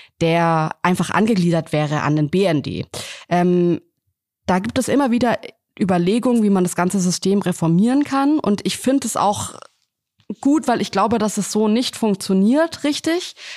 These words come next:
Also auch in meiner Recherche bin ich immer wieder an Punkte gestoßen, wo ich mir dachte,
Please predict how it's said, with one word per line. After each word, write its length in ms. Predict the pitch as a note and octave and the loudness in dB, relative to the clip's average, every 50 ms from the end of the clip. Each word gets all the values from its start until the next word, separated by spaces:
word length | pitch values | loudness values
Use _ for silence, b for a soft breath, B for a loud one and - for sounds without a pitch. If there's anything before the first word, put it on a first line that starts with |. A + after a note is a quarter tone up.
| B B | B B
Also 180 | G3+ G#3 G#3+ | 0 0 0
auch 160 | - - A3+ | 0 0 2
in 60 | B3 A#3+ | 2 2
meiner 200 | A3 G#3 G3+ G3+ | 2 0 0 -2
Recherche 380 | G3 - G#3+ G#3 A#3+ B3 A#3+ | 0 0 0 0 0 0 0
bin 100 | G3 G3+ | 0 0
ich 120 | G3+ - - | 0 2 2
immer 200 | A#3 B3+ B3 A3+ | 2 2 2 2
wieder 140 | A#3+ A3 | 2 2
an 100 | G#3 G3+ | 0 0
Punkte 240 | - - A#3+ B3 B3+ | 0 -2 -2 -2 -2
gestoßen, 340 | F#3+ G3 - - A#3 A3+ A#3 | -2 -2 -2 -2 -2 0 0
wo 60 | G#3+ | 0
ich 80 | G3+ F#3 | 0 0
mir 80 | G3+ | 0
dachte, 300 | F#3 G3+ F#3+ - - G#3+ | 0 0 -2 -2 -2 -4